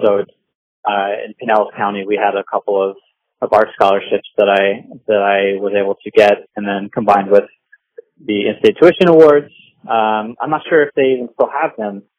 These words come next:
in Florida. I'd heard something about certain ones getting cut, but,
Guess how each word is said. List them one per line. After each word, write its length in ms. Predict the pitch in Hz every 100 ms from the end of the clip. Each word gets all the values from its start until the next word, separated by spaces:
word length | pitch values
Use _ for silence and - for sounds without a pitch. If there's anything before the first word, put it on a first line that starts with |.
| _ _ -
in 100 | 107 -
Florida. 420 | 101 98 95 98
I'd 140 | 101 98
heard 160 | 110
something 200 | 123 113
about 340 | 101 98 - - - - -
certain 180 | - 101
ones 180 | 107 101
getting 200 | 107 101
cut, 340 | 98 110 98 -
but, 240 | 101 98